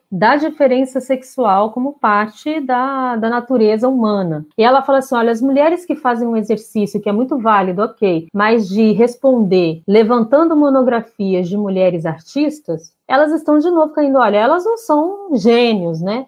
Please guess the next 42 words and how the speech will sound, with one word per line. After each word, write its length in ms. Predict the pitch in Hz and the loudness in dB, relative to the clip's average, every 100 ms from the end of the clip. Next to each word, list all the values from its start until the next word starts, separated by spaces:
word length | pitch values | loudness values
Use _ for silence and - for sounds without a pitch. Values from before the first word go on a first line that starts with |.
| _ | _
Mas 160 | 453 | -2
elas 200 | 233 226 | 0 -2
produzem 680 | 226 415 277 294 415 440 453 - - | -2 -2 2 2 2 0 -4 -12 -8
arte, 580 | 381 403 392 - 220 170 _ 269 | -8 -8 -14 -10 -10 -10 _ -6
elas 140 | 269 | -6
estão 200 | 302 403 | -4 -2
ali, 200 | 453 330 | 0 2
elas 200 | 349 247 | 2 0
estão 160 | - 330 | -2 -4
presentes. 800 | 427 285 277 339 339 _ - _ | -2 0 0 0 -4 _ -20 _
Então 280 | 220 254 294 | -4 0 4
isso 260 | 320 392 359 | 4 2 -2
também 340 | 302 262 233 | -2 0 -2
gera 360 | 180 208 254 240 | -2 -2 -2 -4
um 60 | |
problema, 500 | 220 196 175 226 247 | -4 -6 -4 -4 -4
que 100 | 240 | -4
é 80 | 285 | -2
isso. 160 | 240 233 | -2 -4
O 20 | |
que 100 | 330 | -6
que 80 | 440 | -4
a 40 | |
gente 180 | 392 392 | -4 -4
vai 140 | 339 | -6
fazer 300 | 320 277 277 | -4 -2 -2
com 100 | 285 | -2
as 140 | 277 240 | -4 -2
mulheres 400 | 254 247 247 226 | -2 -2 -2 -4
negligenciadas? 880 | 240 226 220 226 220 - 190 180 185 | -4 -2 -2 -4 -6 -4 -4 -4 -6
Nós 160 | 202 | -6
vamos 240 | 196 208 208 | -6 -6 -4
apenas 680 | 269 - 208 180 160 160 - | -4 -4 -4 -2 -4 -6 -4
trazer 460 | 190 190 165 277 | -2 0 2 2
esses 280 | 320 320 233 | 2 -2 -2
nomes 340 | 226 208 202 | 0 -2 -2
à 80 | 180 | -6
tona, 540 | 175 180 165 175 220 247 | -6 -2 -2 -2 -4 -4
falar 300 | 190 285 302 | 0 2 0
que 100 | 320 | 0
elas 200 | 302 262 | 0 0
existiram, 800 | 240 202 190 - 190 190 214 233 | -2 -4 -6 -8 -4 -2 -2 -6